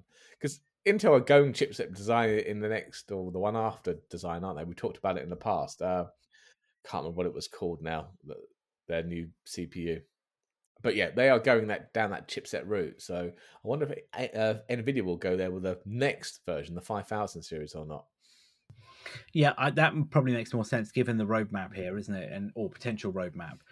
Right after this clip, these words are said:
Speaker 2: Um, I don't know. I mean, th-, clearly that is where everybody's heading. That, I think, is,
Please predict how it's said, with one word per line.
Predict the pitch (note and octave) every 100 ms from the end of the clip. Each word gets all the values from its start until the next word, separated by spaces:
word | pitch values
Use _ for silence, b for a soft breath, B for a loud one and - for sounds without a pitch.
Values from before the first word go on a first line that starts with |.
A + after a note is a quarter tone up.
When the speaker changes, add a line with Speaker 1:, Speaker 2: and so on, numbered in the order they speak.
| b b G2+
Speaker 2:
Um, | F#2+ F#2 F#2+ F#2 - _ _ _ -
I |
don't | F#3+ C4+
know. | D#4 D4+ -
I |
mean, | D#3+ -
th-, | E3+ D3 -
clearly | - C4 G3+
that | F3 D#3
is |
where | D#3
everybody's | C3+ B2+ A2+ A#2
heading. | F#2 E2+ - _ -
That, | D3+ - - _
I | -
think, | B2+ A2+
is, | G#2+